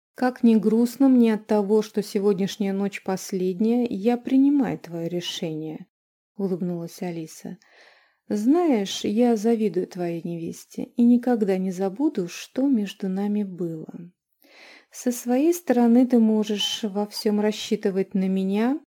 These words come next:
«Что ты задумала, Алиса?» прищурился Рис. «Столь быстрое согласие наводит на подозрения». «Я люблю тебя, Рис, и всегда буду любить.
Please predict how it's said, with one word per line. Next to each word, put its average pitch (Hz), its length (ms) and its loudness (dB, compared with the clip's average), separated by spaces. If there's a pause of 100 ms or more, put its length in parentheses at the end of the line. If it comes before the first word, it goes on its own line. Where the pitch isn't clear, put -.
(300)
«Что - 600 -2
ты 214 140 0
задумала, 190 720 -2
Алиса?» 202 560 -6 (220)
прищурился 170 760 -10
Рис. 175 360 -12 (1000)
«Столь - 520 -6
быстрое 196 480 0
согласие 185 680 -2
наводит 190 520 0
на 208 100 0
подозрения». 233 1040 0 (960)
«Я 233 800 0
люблю 220 560 -4
тебя, 165 420 -10
Рис, 196 460 -10 (640)
и 226 120 0
всегда 185 580 -2
буду 208 260 -2
любить. 214 600 -8